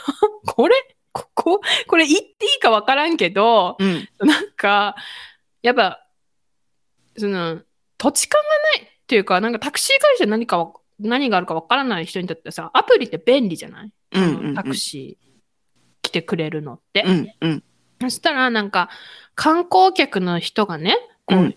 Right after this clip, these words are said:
Speaker 1: 夜とか呼んだりする、すごくもう多い時があるんだって。
Speaker 2: うんうんうん。
Speaker 1: で、そのおじちゃんはすごいいいところにスタンバイしてて、
Speaker 2: うん。
Speaker 1: ね、まあ、地元民だったらさ、その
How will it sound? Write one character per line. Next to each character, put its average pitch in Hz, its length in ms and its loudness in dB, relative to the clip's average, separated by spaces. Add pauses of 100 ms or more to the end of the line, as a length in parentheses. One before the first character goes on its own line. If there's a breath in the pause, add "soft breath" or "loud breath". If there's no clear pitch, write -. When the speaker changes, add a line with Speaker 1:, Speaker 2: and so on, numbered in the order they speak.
(120)
Speaker 1:
夜 254 200 4
と 180 80 -2
か - 140 -8
呼 208 220 4
ん 392 60 4
だ 494 100 4
り 277 100 2
す - 200 2
る、 180 280 2
す - 160 -2
ご 392 120 4
く 494 180 0
も 180 280 0
う - 60 -20
多 214 200 4
い 208 40 -2
時 190 240 -10
が - 100 -18
あ 220 120 2
る 220 160 2
ん 147 80 -14
だ - 80 -18
っ - 40 -20 (120)
て。 208 180 0
Speaker 2:
う - 80 0
ん - 20 4
う 196 80 6
ん 202 180 0
う - 40 -8
ん。 - 220 -10
Speaker 1:
で、 262 340 0
そ - 140 -4
の 285 180 6
お 277 60 0
じ 262 100 -6
ち - 100 -6
ゃ 247 80 0
ん 240 60 -2
は 240 100 2
す 247 140 -4
ご 330 140 2
い - 120 -12
い 359 180 2
い - 20 -10
と 254 100 -2
こ 190 160 0
ろ 185 140 0
に 330 260 -2
ス - 80 -4
タ 254 140 2
ン 226 80 -6
バ 196 120 -10
イ 202 60 -18
し - 100 -16
て 202 120 -4
て、 220 500 0 (160 soft breath)
Speaker 2:
う - 80 0
ん。 165 140 2
Speaker 1:
ね、 294 100 -2 (300 soft breath)
ま 202 80 -2
あ、 - 20 -6
地 226 160 -2
元 508 320 4
民 277 160 2
だ 170 80 -6
っ - 160 -14
た 151 80 -4
ら 165 140 -4
さ、 175 80 -10
そ - 120 -12
の 175 140 -6